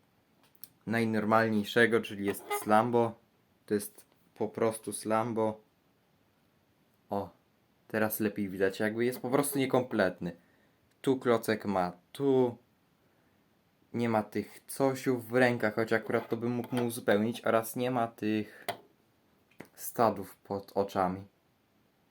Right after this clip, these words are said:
No, oczywiście jest jeszcze kurz w gratisie. Akurat z tym nie jest nic dziwnego. Jeszcze jeden jest taki normalny, a następne już są dziwaczne. Nawet jeden z tych mikseli nie był kompletny.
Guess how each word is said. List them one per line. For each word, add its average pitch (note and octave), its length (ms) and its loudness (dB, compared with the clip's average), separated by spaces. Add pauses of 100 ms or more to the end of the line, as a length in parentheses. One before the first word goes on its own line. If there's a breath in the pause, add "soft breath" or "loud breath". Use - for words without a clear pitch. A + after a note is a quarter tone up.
(1000)
No, C#3+ 360 2
oczywiście B2+ 500 -4
jest F#2+ 180 0
jeszcze F#2 320 -6
kurz D3+ 500 -2
w A2+ 120 -8
gratisie. A#2+ 960 -2 (1700)
Akurat B2+ 460 -2
z A#2 200 -12
tym C3+ 240 -2
nie A#2+ 120 0
jest A2 220 -4
nic A2 180 -6
dziwnego. G#2 800 -2 (100)
Jeszcze G#2+ 300 0
jeden A#2 200 4
jest A#2+ 160 -2
taki B2+ 200 -2
normalny, B2 520 2
a A2 80 2
następne A2+ 420 -6
już G2+ 140 -4
są G#2 180 -4
dziwaczne. G#2+ 640 4 (540 loud breath)
Nawet A#2+ 380 2
jeden C3+ 260 6
z B2+ 60 -10
tych B2+ 160 -2
mikseli A#2+ 380 0
nie A#2+ 120 -2
był A2 160 0
kompletny. A2 760 -2